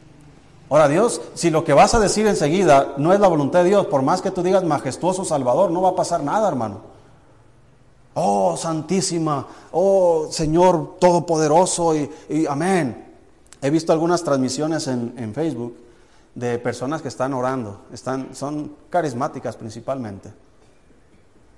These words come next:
"Amén, aleluya, aleluya, Señor, oh, bendito Señor". No dicen nada más que eso. Y digo, pues, ¿qué está orando? "Ah, es que está alabando a Dios".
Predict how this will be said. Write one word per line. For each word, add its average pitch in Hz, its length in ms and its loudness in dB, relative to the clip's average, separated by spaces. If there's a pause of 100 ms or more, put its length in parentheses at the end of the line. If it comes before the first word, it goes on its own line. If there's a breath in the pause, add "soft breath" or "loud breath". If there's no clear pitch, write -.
"Amén, 214 360 0
aleluya, 165 840 4
aleluya, 208 520 4
Señor, 196 520 0
oh, 202 240 0
bendito 185 440 -4
Señor". 165 560 -4 (160 loud breath)
No 165 100 4
dicen 220 380 2
nada 202 200 2
más 170 220 -2
que 220 100 0
eso. 240 440 -4 (1500)
Y 139 60 -8
digo, 175 160 0
pues, 127 200 -6
¿qué - 120 -10
está 170 160 -4
orando? 202 460 -2 (840)
"Ah, 127 100 -8
es - 60 -12
que - 60 -8
está 139 160 -8
alabando 131 380 -4
a - 20 -6
Dios". 113 360 -10